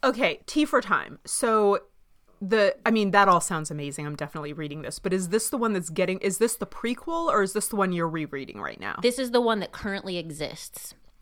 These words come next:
Speaker 1: Got it. Okay, great. That makes sense. So yeah, it, it is a debut novel.
Speaker 2: Yes. And so then the prequel comes out in twenty twenty-four.
Speaker 1: Awesome.
Speaker 2: And I have an advanced reader's copy and I can't wait to start it.
Speaker 1: What's, what's this one that's out called?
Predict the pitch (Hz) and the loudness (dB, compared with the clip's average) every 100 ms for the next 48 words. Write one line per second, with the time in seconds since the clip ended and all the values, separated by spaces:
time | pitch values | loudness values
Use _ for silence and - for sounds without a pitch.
0 | - - 190 175 135 - 202 196 160 160 | -4 2 6 8 6 0 -2 -2 -4 -6
1 | - - 185 180 180 185 175 285 302 233 | -4 0 0 0 -4 -4 -2 2 8 8
2 | 156 202 - 269 320 208 160 156 160 151 | 8 4 4 4 2 0 0 -2 -2 0
3 | 147 - - - - 196 - - - 208 | -2 -4 -12 -12 -4 -4 -4 -10 -6 -4
4 | 208 202 190 180 180 170 170 165 165 160 | -2 -2 0 0 -2 -4 -4 -8 -10 -10
5 | 175 - 349 - 151 147 165 160 139 139 | -12 -6 -6 -2 -4 -2 -6 -4 -2 -2
6 | 143 - - 185 - 180 - 143 - 196 | -4 -10 -14 -12 -12 -12 -12 -12 -8 -8
7 | 127 - - - 165 151 151 151 - _ | -8 -12 -16 -12 -8 -6 -6 -8 -14 _
8 | _ _ - - 165 170 170 147 143 123 | _ _ -20 -14 -10 -10 -10 -10 -8 -10
9 | - 156 - - 165 139 151 - - - | -12 -14 -14 -14 -14 -12 -14 -14 -16 -18
10 | - 196 285 330 320 302 294 285 285 285 | -18 -12 -6 -4 -2 -2 -2 -2 -2 -4
11 | - - - - _ - - 202 240 - | -8 -20 -20 -20 _ -20 -6 0 0 -2
12 | - 208 226 - - - 220 - - 226 | -4 -2 -2 -2 -8 -4 -2 -2 -4 -2
13 | 214 202 190 185 - 233 226 233 | -2 0 0 0 0 -2 -2 -4